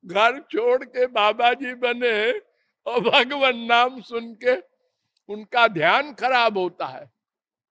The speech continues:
किसका ध्यान करते हो भाई? अरे उन्हीं का नाम तो ले रहे हैं, काहे को परेशान हो? "यावत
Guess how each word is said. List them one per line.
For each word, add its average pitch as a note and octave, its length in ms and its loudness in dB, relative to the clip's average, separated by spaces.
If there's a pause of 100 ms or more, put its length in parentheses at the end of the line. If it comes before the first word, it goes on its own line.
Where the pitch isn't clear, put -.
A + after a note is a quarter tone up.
(600)
किसका G#3 380 0
ध्यान G#3+ 360 2
करते G#3 480 0
हो A3+ 80 2
भाई? C4 340 0 (1500)
अरे G3+ 240 0
उन्हीं A#3 420 -6
का A#3 200 0
नाम G3 340 0
तो F#3+ 160 -6
ले F3 240 0
रहे G3+ 300 2
हैं, C4+ 180 0
काहे F#3+ 380 2
को C4 460 2 (680)
परेशान A3+ 600 2
हो? E3+ 280 -6 (2250)
"यावत G3+ 460 0